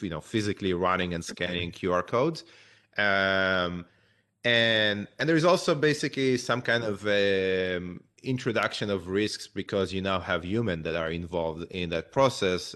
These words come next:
and, you know, human make errors, you know, they have their own incentives and things like that, right? So it does introduce, uh, certain risks that exist in, in, in cold storage, but do not exist in hot storage. And then in hot storage, basically,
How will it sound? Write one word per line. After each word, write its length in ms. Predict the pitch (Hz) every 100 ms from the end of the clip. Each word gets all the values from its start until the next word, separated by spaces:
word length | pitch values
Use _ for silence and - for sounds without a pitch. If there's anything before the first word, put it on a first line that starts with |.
| -
and, 380 | 90 87 82 -
you 80 | -
know, 60 | - _ -
human 220 | 87 87
make 200 | 85 -
errors, 440 | 127 113 110 101
you 100 | 92
know, 220 | 87 87
they 100 | 80
have 220 | 78 85 85
their 100 | 85
own 160 | 87
incentives 560 | 85 85 104 98 92 82
and 160 | 80
things 220 | 87 92 87
like 180 | 80
that, 160 | 85 78 87
right? 200 | 90 -
So 260 | 101 90 - - -
it 80 | 135
does 160 | 147
introduce, 480 | 147 127 117 113 - - - _ _ -
uh, 320 | 110 101 95
certain 360 | - 117 110 101
risks 280 | 101 -
that 300 | 101 92 - -
exist 440 | 104 95 104 98 98
in, 200 | 90 -
in, 160 | 98 87
in 160 | 101 92
cold 280 | 117 110
storage, 400 | - 104 95 90
but 140 | - 82
do 80 | 95
not 240 | 92 -
exist 420 | 87 90 90 -
in 80 | 87
hot 280 | 78 85 -
storage. 420 | - - - - - - - _ _ -
And 120 | 135
then 140 | 185
in 120 | 196
hot 260 | 151 160 170
storage, 600 | - 143 131 120 107 -
basically, 760 | 123 123 123 120 113 110 101